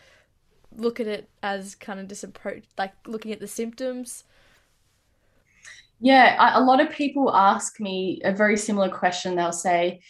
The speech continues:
Speaker 2: "So how do I know if I have endo or if I have I B S?" And I think that as humans, we really like to try and, like, categorize
Speaker 1: Yeah,
Speaker 2: things. We like,
Speaker 1: definitely.
Speaker 2: yeah, we like black and white concepts. Like, is it yes or no,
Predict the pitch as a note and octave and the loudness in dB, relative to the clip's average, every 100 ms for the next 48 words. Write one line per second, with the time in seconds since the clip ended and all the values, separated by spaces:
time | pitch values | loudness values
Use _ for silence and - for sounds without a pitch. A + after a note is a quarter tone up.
0 | - - A3+ G3+ - A3+ A#3 C4 B3+ A#3 | -20 -8 -2 -2 -4 0 2 4 2 2
1 | G3+ F#3+ F#3+ F3+ - F3 F#3 F#3 F3+ F3+ | 0 -2 -2 -4 -4 -4 -2 0 0 0
2 | E3+ F3 F3 F3 E3+ E3 D#3 E3 D#3 D#3 | 0 0 0 -4 -4 -6 -4 0 0 0
3 | D#3+ D#3+ - - - - - - - G#3+ | -2 -2 -4 -8 -10 -12 -18 -18 -2 4
4 | A3 A3 D4 D#4 D#4 G3 - G3+ G3 - | 6 6 6 4 6 4 6 4 2 -2
5 | G#3 G#3 F#3+ F#3+ F#3+ G3 F#3 G3+ G#3 A3 | -2 0 0 -2 -2 -4 -2 2 2 4
6 | G3+ - F#3+ - G3+ F#3 F3+ F3+ E3 E3 | 4 2 -4 -6 0 4 4 2 0 -2
7 | - _ _ _ _ _ _ - - G#3 | -8 _ _ _ _ _ _ -16 -4 2
8 | G3+ G#3+ A3+ A3+ A3+ A3+ G#3+ A#3 A3+ A3+ | 2 2 4 6 6 4 -2 -4 -2 -2
9 | G#3+ G3+ G3 A3+ A#3+ G#3+ G#3+ - G3 A3 | -2 -2 2 2 2 -4 -14 -12 -2 2
10 | A#3+ A3+ G#3+ A#3+ B3 C4+ D4 - B3 B3 | 6 6 6 4 4 2 0 2 2 4
11 | C4 A3+ G#3+ G3+ - - F#3+ G3+ - F#3+ | 0 0 0 0 -4 -4 -2 -2 -2 0
12 | F#3 - F3+ F3 F#3+ F3+ G3+ C4+ F4 - | 0 0 0 0 -4 -6 -2 2 2 2
13 | A3+ G3+ F#3+ F3+ | -4 -4 0 0